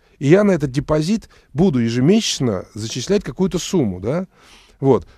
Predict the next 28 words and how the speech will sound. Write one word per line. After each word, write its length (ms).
То 100
да, 280
вы 120
снять 300
не 80
можете 340
в 20
течение 240
тридцати 400
лет 260
эти 180
деньги, 440
но 200
это 160
ваши 360
деньги. 540
И 60
с 60
этого 200
депозита 580
у 40
вас 160
никто 240
эти 120
деньги 260
забрать 420
не 100
может. 340